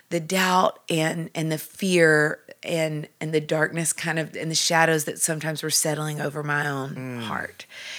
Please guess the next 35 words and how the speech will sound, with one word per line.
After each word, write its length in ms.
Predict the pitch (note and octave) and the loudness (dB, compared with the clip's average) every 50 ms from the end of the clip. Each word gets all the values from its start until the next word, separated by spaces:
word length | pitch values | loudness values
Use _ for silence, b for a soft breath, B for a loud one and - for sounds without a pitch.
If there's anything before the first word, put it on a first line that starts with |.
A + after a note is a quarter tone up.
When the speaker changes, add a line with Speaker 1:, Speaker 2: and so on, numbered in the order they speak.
| B B B B | B B B B
Speaker 1:
And, 440 | - E3+ E3 D#3+ E3 D#3 D3+ C#3+ - - - | -2 0 2 2 2 0 -2 -4 -6 -2 0
um, 520 | E3 D#3+ D#3+ D#3+ D3+ D3+ D3+ D3 D3+ - - - - - _ _ _ _ - - - - | 2 4 4 4 2 0 -4 -6 -8 -10 -12 -16 -20 -20 _ _ _ _ -10 -8 -4 -2
I 60 | F#3+ | 0
had 80 | F3 F3 | 0 2
a 40 | |
lot 240 | E3 D#3+ E3 D#3+ D#3 | 2 2 2 2 2
of 140 | D#3+ D#3 D3 | 2 0 2
worry. 220 | D3+ D3+ D#3 - | 2 2 2 2
I 20 | - | 2
was 140 | D#3 D#3+ E3+ | 0 0 2
really 180 | E3 D#3+ D#3+ D3 | 2 2 2 2
worried, 500 | D3 D#3+ D3+ D3+ D#3+ D#3+ D#3 D3+ - - - | 2 0 0 0 0 -2 -6 -8 -10 -10 -8
um, 360 | D#3 D#3+ D#3+ E3+ E3+ F3 - - | -6 -6 -4 -6 -6 -8 -8 -4
walked 260 | - E3 D#3+ - - | -2 -2 -2 -2 -4
with 100 | D#3+ D#3 | -6 -2
a 20 | E3 | 0
lot 120 | D#3+ D3+ D#3 | 0 0 0
of 80 | D#3 | 0
friends 380 | - E3+ D#3 D#3+ E3 E3 - - | -2 -4 -4 0 0 0 0 0
with 180 | E3+ E3+ E3 - | -2 -6 -6 -6
hard 360 | - - - D#3 D#3 D#3+ D#3 | -8 -4 0 2 2 2 2
things 300 | D3+ - D#3+ D3+ D3+ D3+ | 0 -2 -4 -4 -2 -2
that 120 | - E3+ D#3 | -4 -4 -4
had 100 | D3+ C#3+ | -4 -6
happened 360 | C#3+ D#3+ - - D3 D#3 D3 | -6 -6 -6 -6 -6 -6 -6
through 120 | - E3 | -8 -8
pregnancy. 340 | D3 - D#3 E3 - - - | -6 -6 -4 -2 0 0 0
So 60 | - | 0
I 20 | - | 0
Speaker 2:
Yeah. 60 | D3+ | -2
Speaker 1:
had 80 | D#3+ D#3+ | -2 -2
a 40 | D#3+ | -2
lot 320 | D#3+ D#3+ E3 D#3+ D#3+ E3 E3 | -2 -2 2 4 6 6 6
of 80 | D#3 | 4
fear 400 | - - D3 D#3 D#3 D#3 D#3+ D#3 | 2 -2 -2 0 0 0 0 -2